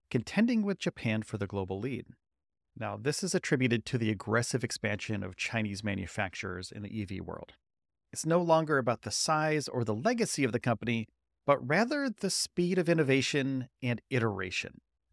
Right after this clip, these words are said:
B Y D's proactive approach has set a new pace in the industry, compelling others to accelerate their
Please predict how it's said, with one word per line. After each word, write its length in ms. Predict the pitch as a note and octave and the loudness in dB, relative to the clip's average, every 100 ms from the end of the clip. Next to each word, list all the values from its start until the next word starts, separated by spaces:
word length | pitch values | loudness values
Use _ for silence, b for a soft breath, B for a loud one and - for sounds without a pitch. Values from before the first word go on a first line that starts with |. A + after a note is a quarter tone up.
| _ | _
B 120 | B2+ | 4
Y 140 | C3 | 6
D's 280 | A#2 A2+ G#2+ | 6 2 0
proactive 640 | - B2+ A#2 A#2+ - B2 | -2 2 4 4 2 0
approach 500 | G#2 - G3+ D3+ B2+ | -2 -2 0 0 -2
has 120 | C#3+ C3 | -4 0
set 180 | C3 | 2
a 20 | B2 | 4
new 280 | B2 D3 | 4 2
pace 380 | - - A#2 - | -2 -4 -2 -2
in 120 | A#2 | -4
the 100 | G2+ | -6
industry, 340 | G2 G2 - D#3 | -6 -8 -8 -8
compelling 460 | - C3 D3+ D3 | -8 -6 0 4
others 300 | B2+ D#3+ D#3 | 6 6 2
to 160 | - C#3 | 0 -4
accelerate 680 | B2+ - B2+ C3+ C#3 C#3+ - | -4 2 4 4 0 -6 -6
their 160 | C3 | -8